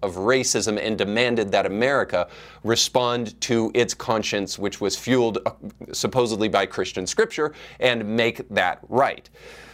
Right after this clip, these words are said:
Now, nonetheless, I, I just love the fact that the left wants to, obcla-, to, to declare objective moral values while never giving credit to where those objective moral values come from.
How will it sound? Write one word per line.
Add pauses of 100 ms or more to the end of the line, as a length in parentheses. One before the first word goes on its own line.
(120)
Now,
nonetheless,
I,
I
just
love
the
fact
that
the
left
wants
to,
obcla-,
to,
to
declare
objective (220)
moral
values
while
never
giving
credit
to
where
those
objective
moral
values
come
from.